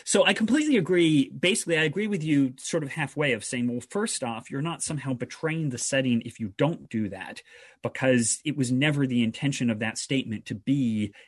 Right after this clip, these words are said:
everything has to be there. Uh, but second,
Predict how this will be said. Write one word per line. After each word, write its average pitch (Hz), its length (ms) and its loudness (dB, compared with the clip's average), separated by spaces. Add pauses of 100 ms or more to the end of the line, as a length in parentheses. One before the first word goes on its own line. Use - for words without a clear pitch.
(160)
everything 120 540 0
has 107 340 -4
to 101 100 -10
be 139 280 0
there. - 500 -8 (520)
Uh, 120 400 6
but 113 300 0
second, 117 840 0